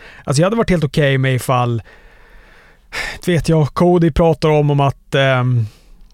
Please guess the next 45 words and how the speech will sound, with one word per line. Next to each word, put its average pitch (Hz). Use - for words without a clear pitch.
han, 165
han 160
sa 180
ju 175
det, 151
att 135
han 147
vill 147
inte 139
ta 139
bara 135
bältet 131
av 120
Roman, 131
utan 123
han 123
ville 123
ta 139
allt 151
från 131
Roman. 110
Ja, 143
men 160
då 170
kan 170
The 160
Rock 160
gå 139
matchen 143
mot 135
Roman 135
om, 123
eh, 117
head 143
of 139
the 139
table, 131
eller 123
vad 123
fan 127
de 123
nu 123
kallar 113
det 113
där. 110